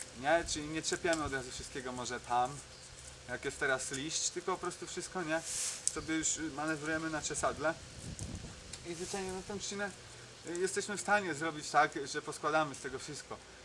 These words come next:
Jak na przykład, y, mnie by teraz nie korciło, nie, nie interesowało to, żebym miał robić dachy trzcinowe, nie? No to już bym leciał, korpusy, wszystko, szalony. A dachy by były, nie?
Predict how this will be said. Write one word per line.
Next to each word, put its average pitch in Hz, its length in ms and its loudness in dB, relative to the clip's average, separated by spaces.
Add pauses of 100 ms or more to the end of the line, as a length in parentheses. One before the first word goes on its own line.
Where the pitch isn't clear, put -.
(120)
Jak 131 160 -2
na 143 80 0
przykład, 135 300 0
y, 147 180 0
mnie 156 220 -2
by 156 100 -2
teraz 151 320 0
nie 143 240 -6
korciło, 156 440 -2
nie, 151 180 -4
nie 151 360 -6
interesowało 151 640 6
to, 143 320 2
żebym 131 400 -4 (440)
miał 139 260 2
robić 135 440 0
dachy 139 320 4
trzcinowe, 143 600 2 (400)
nie? 180 180 4 (680)
No 139 80 -4
to 170 100 0
już 170 100 4
bym 180 200 -2
leciał, 156 320 6
korpusy, 147 440 -2
wszystko, - 420 -4 (240)
szalony. 139 320 0 (580)
A 123 100 2
dachy 156 300 4
by 165 100 0
były, 165 220 -2
nie? 156 220 4